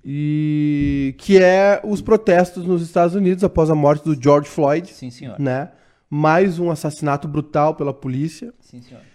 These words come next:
Speaker 1: É, saiu agora há pouco a autópsia, né? E dizendo que, óbvio, né? Que o George Floyd morreu por asfixia.
Speaker 2: Ó.
Speaker 1: Com o joelho,
Speaker 2: Veja
Speaker 1: né,
Speaker 2: só.
Speaker 1: no pescoço aqui.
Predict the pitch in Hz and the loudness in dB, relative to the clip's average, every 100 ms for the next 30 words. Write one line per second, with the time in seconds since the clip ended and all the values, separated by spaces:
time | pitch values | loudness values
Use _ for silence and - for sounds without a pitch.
0 | _ _ - - 143 143 143 143 143 135 | _ _ -16 -6 -4 -2 -2 0 -2 -2
1 | 190 185 202 240 190 196 202 190 190 196 | 2 2 2 0 2 0 -2 -2 -4 -2
2 | 180 156 139 143 - 156 160 - 180 139 | -2 0 -2 -4 -2 -4 -4 -4 -4 -4
3 | 147 170 _ - 151 127 143 143 - 156 | -8 -10 _ -14 -14 -8 -6 -6 0 2
4 | 151 165 156 131 127 - 127 120 117 135 | 2 0 -6 -6 -8 -8 -8 -8 -6 -6
5 | 127 - 135 131 131 135 135 135 - 123 | -6 -4 -4 -4 -4 -4 -6 -10 -10 -20
6 | - 143 151 180 117 92 _ _ _ _ | -12 -8 -6 -6 -10 -12 _ _ _ _
7 | - 143 135 123 139 139 139 139 131 139 | -4 -2 -2 -4 -2 -2 -2 -4 -6 -8
8 | 123 - 95 135 127 135 - - 151 160 | -14 -20 -18 -16 -14 -16 -16 -8 -8 -8
9 | 156 - 151 202 | -14 -10 -10 -10